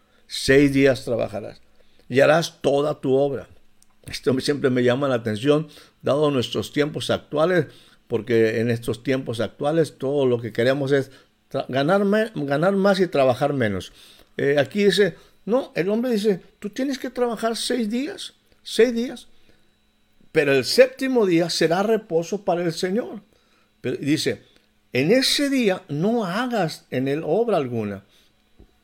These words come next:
ni tu hijo, ni tu hija, ni tú, ni tu hijo, ni tu hija, ni tu siervo, ni tu criada, ni tu bestia,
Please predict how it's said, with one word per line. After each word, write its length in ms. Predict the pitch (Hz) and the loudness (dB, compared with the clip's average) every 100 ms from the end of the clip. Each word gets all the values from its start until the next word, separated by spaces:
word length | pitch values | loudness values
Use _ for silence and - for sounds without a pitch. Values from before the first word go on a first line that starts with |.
| - | -8
ni 200 | 131 131 | -2 -2
tu 240 | 127 113 | -2 0
hijo, 520 | 135 196 190 214 220 220 | 2 2 2 -2 -4 -6
ni 180 | 127 113 | -4 -4
tu 240 | 113 110 | -4 -2
hija, 280 | 139 190 240 | 0 0 -2
ni 140 | 151 123 | -2 -2
tú, 180 | - | -2
ni 120 | 415 415 | -2 -2
tu 160 | - | -2
hijo, 220 | 226 214 | -2 -2
ni 100 | 233 | -2
tu 180 | - 151 | -2 0
hija, 280 | 185 196 160 - _ - | 2 0 -4 -10 _ -4
ni 140 | 165 | -4
tu 220 | 165 143 | -2 -4
siervo, 480 | - 160 214 226 226 | 0 2 2 0 0
ni 140 | 190 | -4
tu 240 | 139 127 107 | -4 -8 -6
criada, 380 | 151 196 220 233 | -4 -2 -4 -4
ni 120 | 151 | -8
tu 200 | - 120 | -6 0
bestia, 540 | 165 214 - 233 214 | 2 2 2 0 0